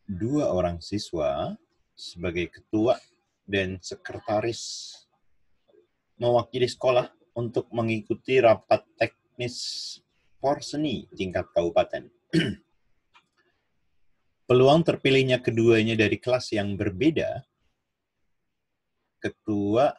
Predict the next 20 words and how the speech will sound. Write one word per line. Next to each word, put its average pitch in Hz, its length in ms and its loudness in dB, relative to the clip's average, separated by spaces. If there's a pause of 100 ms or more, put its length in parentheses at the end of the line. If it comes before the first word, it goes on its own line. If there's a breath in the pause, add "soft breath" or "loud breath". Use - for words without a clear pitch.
(100)
harus 107 560 0
berasal 98 1040 -2
dari 95 400 -4
kelas 107 400 -6
yang 92 160 -6
lebih 95 240 -8
tinggi 110 400 -12
dari 87 160 -6
sekretaris. - 800 -10
Nah, - 240 -20
peluangnya 101 400 -6
berapa? 104 320 -2 (320)
Ya, - 160 -12 (640)
milih 104 480 -6
dua 98 160 -2
orang 90 400 -6 (400)
<clears throat> - 640 -10
dari 85 240 -12
yang 82 80 -14
ini. 95 400 -14